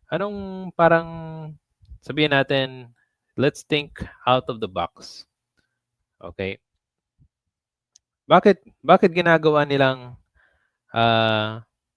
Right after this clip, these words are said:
I'm sure na alam nila pag ginagawa, ginawa nila yon, I'm sure hindi makakalabas si Rodrigo Duterte. Pero in my own opinion, parang wala na silang choice eh. Kasi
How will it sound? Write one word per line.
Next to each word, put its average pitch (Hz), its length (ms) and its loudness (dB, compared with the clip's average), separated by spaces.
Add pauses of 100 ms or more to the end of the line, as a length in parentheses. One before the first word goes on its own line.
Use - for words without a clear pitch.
(120)
I'm 123 160 -6
sure 185 320 -2
na 113 160 -4
alam 117 240 -4
nila 117 320 -2
pag 107 160 -8
ginagawa, 107 560 -6
ginawa 113 400 -4
nila 110 320 -2
yon, 87 240 -12 (640)
I'm 98 80 -18
sure 127 320 -2
hindi 110 400 -4
makakalabas 101 720 0
si 101 80 -12
Rodrigo 92 400 -14
Duterte. 92 480 -14
Pero 110 480 -4 (500)
in 110 80 -8
my 117 240 -2
own 127 320 -10
opinion, 107 560 -10 (160)
parang 160 640 2 (1040)
wala 131 240 4
na 147 100 0
silang 131 380 -2
choice 208 320 -2
eh. 90 160 -10
Kasi 135 560 -6